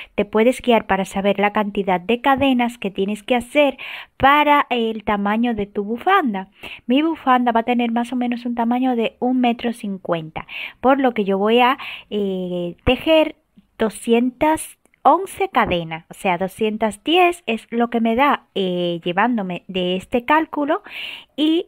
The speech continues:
le voy a agregar una cadena, doscientas once cadenas voy a tejer ahora mismo.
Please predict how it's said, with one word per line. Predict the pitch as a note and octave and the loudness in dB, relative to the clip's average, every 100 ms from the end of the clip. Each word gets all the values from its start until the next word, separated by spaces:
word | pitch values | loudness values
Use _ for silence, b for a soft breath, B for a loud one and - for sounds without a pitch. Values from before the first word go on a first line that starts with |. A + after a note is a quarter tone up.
| _ | _
le | G#3+ G3+ | 0 2
voy | G#3 | 4
a | |
agregar | G#3+ A#3 A#3+ C#4+ - | 2 2 2 2 0
una | A#3+ A3 A3 | -2 0 0
cadena, | G#3 F3 E3 G3 B3 - | -2 -4 -6 -6 -6 -6
doscientas | G3 - G#3 G#3+ A3+ - _ | -8 -6 -6 -6 -8 -12 _
once | - C4 D4+ E4 | -2 0 0 -4
cadenas | D4 C#4 D#4 D#4+ A#3 | 0 2 2 2 2
voy | A#3 | 2
a | A#3+ | 2
tejer | A#3 A3 E4+ - - | 0 -2 -2 -2 -6
ahora | F#3 F#3+ A3 G3 | -2 0 2 0
mismo. | E3+ E3 - F3 E3+ | -4 -12 -12 -16 -16